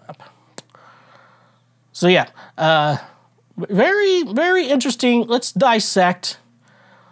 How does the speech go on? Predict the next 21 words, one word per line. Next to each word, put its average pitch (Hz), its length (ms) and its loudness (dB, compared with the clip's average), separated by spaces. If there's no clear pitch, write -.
this, 170 500 0
the 160 220 0
way 143 640 2
Dolly 135 340 0
Parton 127 340 -4
described, 113 800 -8
uh, 120 540 -8
working 131 400 0
with 120 260 -6
Garth 120 320 -10
Brooks. 120 360 -12
Uh, 117 440 -8
now, 131 340 -4
I'm 139 120 0
gonna 143 160 2
read 151 160 2
it 139 40 2
in 131 80 -2
her 151 200 2
voice 165 300 2
again, 147 420 0